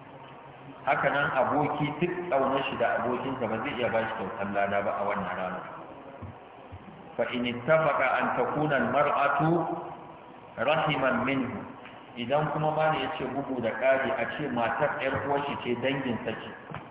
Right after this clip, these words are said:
abin da zai daɗa muni kuma. Gara a ce ita ce daga waje, amma ƴar uwar shi ce, dangin shi ce. A yin aka yi irin wannan kuma kaga duk dangi ya ɓaci kenan. Kaga an riga an gurɓata komai da komai.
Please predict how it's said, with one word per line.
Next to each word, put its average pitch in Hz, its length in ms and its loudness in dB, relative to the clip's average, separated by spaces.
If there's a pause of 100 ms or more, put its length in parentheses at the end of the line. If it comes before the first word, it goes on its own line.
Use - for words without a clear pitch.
(120)
abin 143 360 0
da 131 100 -2
zai 160 220 -2
daɗa 131 220 0
muni 113 320 -2
kuma. 87 240 -8 (640)
Gara 147 300 4
a 143 140 4
ce 139 160 -2
ita 135 260 -2
ce 123 140 -4
daga 98 200 -4
waje, 92 280 -6 (500)
amma 113 280 0
ƴar 151 280 2
uwar 156 180 4
shi 156 200 2
ce, 139 140 -2
dangin 147 400 2
shi - 140 -6
ce. - 140 -10 (800)
A 120 120 2
yin 147 100 4
aka 156 260 2
yi 139 120 0
irin 147 220 0
wannan 120 280 2
kuma 135 200 0
kaga 135 340 2
duk 143 160 -2
dangi 156 300 6
ya 113 120 4
ɓaci 113 360 2
kenan. 92 340 -6 (1120)
Kaga 143 600 4
an 143 140 4
riga 120 240 2
an 123 140 2
gurɓata 131 500 0
komai 135 340 2
da 110 80 0
komai. 95 340 -4